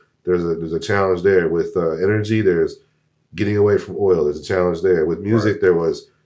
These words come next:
Speaker 1: the streaming came in. Now it's from streaming to how to restructure the labels. People's jobs are,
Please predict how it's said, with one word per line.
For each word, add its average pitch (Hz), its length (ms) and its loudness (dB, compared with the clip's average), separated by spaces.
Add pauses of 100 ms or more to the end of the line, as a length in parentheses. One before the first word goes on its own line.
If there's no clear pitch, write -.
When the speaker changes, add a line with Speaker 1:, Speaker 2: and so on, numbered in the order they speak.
(300)
Speaker 1:
the - 80 -10
streaming 110 420 0
came 87 280 -2
in. 73 160 -4
Now 98 260 2
it's 92 120 0
from 92 140 -8
streaming 101 420 -4
to 85 380 0 (360)
how 98 160 0
to 98 60 2
restructure 92 540 0
the 90 60 0
labels. 92 380 2
People's 110 320 -6
jobs 131 340 -2
are, 78 260 -4